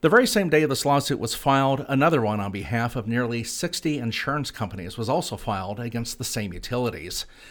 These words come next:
And a lawyer with a firm based in San Diego has confirmed with me that they're working on a legal complaint of their own, which sounds like it'll mirror the one with those twenty dozen claimants.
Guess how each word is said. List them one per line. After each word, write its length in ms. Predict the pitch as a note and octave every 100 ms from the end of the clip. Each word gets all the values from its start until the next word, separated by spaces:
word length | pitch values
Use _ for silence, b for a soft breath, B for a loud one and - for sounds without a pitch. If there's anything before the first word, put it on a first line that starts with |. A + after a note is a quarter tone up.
| B B
And 280 | - C3+ C3+
a 100 | C3+
lawyer 380 | C#3 F3+ A#3 A3
with 160 | D3
a 60 | B2
firm 260 | - D#3+ D3+
based 240 | C3 -
in 80 | B2
San 260 | - B2+
Diego 380 | A#2 A2 A#2 B2
has 280 | A2+ C3+ D3
confirmed 540 | - A#2+ - - G3
with 220 | C3 - A2
me 160 | G2+
that 160 | G#2 A2
they're 100 | B2
working 380 | A#2+ D3 D3 C3+
on 180 | B2+
a 60 | A#2
legal 320 | A2+ D3 D3
complaint 440 | D3 A2 - A#2+ A#2
of 60 |
their 220 | G#2 A2
own, 260 | E3 A#2 G#2+ B B B B -
which 200 | D3+ -
sounds 320 | G3+ B3 A3
like 160 | D#3+
it'll 220 | D3 D3 C3+
mirror 260 | C#3 F#3+
the 120 | C3
one 260 | G#2 G2 G2+
with 120 | G2+
those 200 | A2 G#2+
twenty 300 | - C3 C#3
dozen 380 | A#2+ A2 A2 G2+
claimants. 680 | - D3 D3 G2 A#1+ -